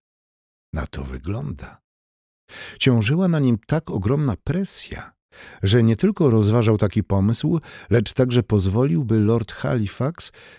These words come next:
przygotował ściśle tajne memorandum dla Włochów,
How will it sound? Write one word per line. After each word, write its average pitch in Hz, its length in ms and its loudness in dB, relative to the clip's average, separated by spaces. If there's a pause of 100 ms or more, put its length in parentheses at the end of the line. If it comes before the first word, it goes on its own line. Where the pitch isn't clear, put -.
przygotował 120 560 2
ściśle 156 580 -2
tajne 127 480 2
memorandum 110 840 4
dla 101 180 2
Włochów, 92 760 -2